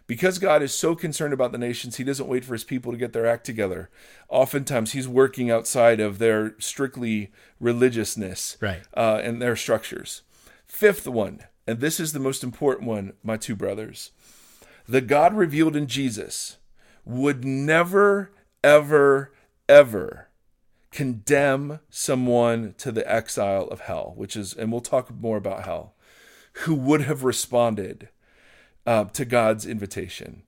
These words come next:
Speaker 1: There's nobody that misses it because,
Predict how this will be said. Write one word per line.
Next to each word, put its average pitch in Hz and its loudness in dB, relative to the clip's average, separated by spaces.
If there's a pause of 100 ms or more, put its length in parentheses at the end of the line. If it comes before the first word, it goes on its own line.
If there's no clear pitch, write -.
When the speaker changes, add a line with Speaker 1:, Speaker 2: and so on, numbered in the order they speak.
(240)
Speaker 1:
There's 127 0
nobody 175 2
that 160 -6
misses 135 -4
it 101 -4
because, 113 -2